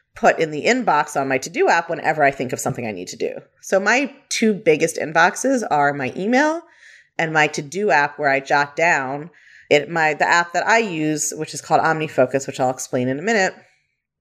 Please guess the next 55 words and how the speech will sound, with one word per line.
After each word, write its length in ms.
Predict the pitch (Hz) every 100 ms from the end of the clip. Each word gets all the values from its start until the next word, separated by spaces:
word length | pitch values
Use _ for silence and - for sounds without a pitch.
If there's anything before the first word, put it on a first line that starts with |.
| _ -
has 240 | 220 220 190
an 100 | 165
inbox. 440 | 165 143 104 -
It's 140 | 151
built 280 | 143 156 139
to 100 | -
work 280 | 123 127 -
with 380 | 151 151 151 _ _ _ -
David 220 | 175 170
Allen's 280 | 180 180 190
method. 340 | 202 202 226 220 - - -
So 140 | - 185
it 60 |
has 200 | 202 208
an 60 | 202
inbox 360 | 170 170 156
feature, 640 | - 311 311 185 156 143 -
but 140 | 208 196
you 100 | 240
could 140 | 240
be 100 | 175
talking 280 | - 160 151
about, 100 | 127
like, 160 | 131
the 80 | 143
notes 380 | 143 180 226 -
app 200 | 202 214
on 140 | 185
your 120 | 190 185
phone, 460 | - 175 170 160
or 60 | 143
if 120 | 127
you 80 | 147
carry 260 | - 139 131
a 40 |
notebook 340 | 139 143 143
in 60 | 131
your 100 | 120
pocket, 520 | - 240 240 233 226 - - -
just 160 | 349 330
wherever 360 | 349 - 220
you 200 | 240 214
write 260 | 170 170 160
down 300 | 165 147 127
all 120 | 131
those 180 | 151 143
little 220 | 151 143
things 300 | 143 135 135
that 100 | 131
occur 300 | 127 - 135
to 100 | 135
you 60 | 113
during 280 | 113 104 85
the 60 |
day. 240 | 98 -